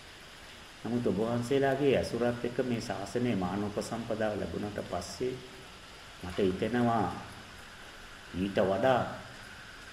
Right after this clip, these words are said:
මේ ලෝකයේ කිසිම කෙනෙකුට ලැබිච්ච නැති ශ්‍රේෂ්ඨ තපස් ජීවිතයක් මට ලැබෙනවා, ලැබිලා තියෙනවා. හේතුව එදා මං ඒ දැක්කේ ගුණය විතරයි. අද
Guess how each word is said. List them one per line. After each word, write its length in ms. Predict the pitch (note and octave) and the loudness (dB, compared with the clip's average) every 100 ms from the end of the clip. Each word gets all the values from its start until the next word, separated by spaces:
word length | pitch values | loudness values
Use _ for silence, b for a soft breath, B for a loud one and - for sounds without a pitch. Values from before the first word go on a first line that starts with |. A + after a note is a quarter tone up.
| - - - - - | -16 -16 -14 -14 -8
මේ 180 | - G#2 | -2 2
ලෝකයේ 340 | G2+ G2+ C3 | 4 4 4
කිසිම 380 | G2+ G2 - B2 B2 | 2 -2 -2 0 2
කෙනෙකුට 420 | B2 A2+ B2 B2+ A#2 | 2 2 0 2 2
ලැබිච්ච 420 | F#2 G#2 - - A#2 | 2 0 -2 0 2
නැති 280 | F#2 F#2 C#3 | 2 0 -2
ශ්‍රේෂ්ඨ 520 | - G2 A2 - F3 | 2 6 6 6 4
තපස් 360 | E3+ - C#3+ - | 4 4 2 2
ජීවිතයක් 440 | B2 B2 B2+ C3+ | 2 2 4 4
මට 160 | A#2 G#2 | 4 0
ලැබෙනවා, 520 | F#2+ F2+ F#2 F#2+ G#2 - | 0 2 2 2 2 0
ලැබිලා 380 | G2 F2 G#2 B2 | 0 2 4 2
තියෙනවා. 420 | B2 F2+ F2+ - - - - - - - - - - - - - - - - | 4 2 2 -2 -8 -12 -14 -14 -14 -14 -14 -14 -14 -16 -16 -16 -16 -16 -14
හේතුව 380 | - F2+ - G2 F#2 E2+ - | -8 -6 0 4 4 2 -4
එදා 320 | - F2+ G2+ G#2+ | -4 2 4 4
මං 200 | A2 A2+ | 2 2
ඒ 160 | A2 G#2 | 2 2
දැක්කේ 360 | F#2 F#2 - | 0 -2 0
ගුණය 320 | E2+ F2 G#2 A2 | 0 0 2 2
විතරයි. 460 | F2+ A2 G#2 E2+ F#2+ - - - - - - - - - - - - - - - - - - - | 0 2 2 2 -2 -10 -14 -14 -14 -16 -16 -16 -14 -14 -16 -16 -14 -14 -14 -14 -14 -14 -14 -10
අද 180 | E2 | -2